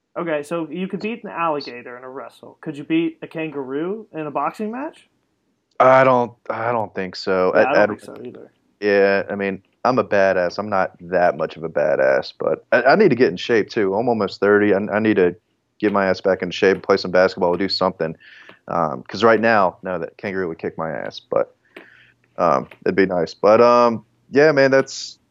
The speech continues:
Speaker 2: I think that's all we got. Um, another great edition of the Ugly Podcast. Again, everyone, thank you for listening,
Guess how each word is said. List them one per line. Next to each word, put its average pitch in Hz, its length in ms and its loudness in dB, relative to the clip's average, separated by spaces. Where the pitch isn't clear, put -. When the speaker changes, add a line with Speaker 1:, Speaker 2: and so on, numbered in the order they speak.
Speaker 2:
I 113 80 2
think 127 200 -2
that's 104 240 -2
all 120 200 0
we 104 100 -4
got. 107 480 2
Um, 98 480 -4
another 101 340 0
great 107 140 6
edition 104 380 2
of 95 160 0
the 101 180 -2
Ugly 104 260 4
Podcast. 104 520 2
Again, 104 140 -4
everyone, 101 300 -2
thank 107 240 -2
you 107 80 -6
for 98 120 0
listening, 127 640 0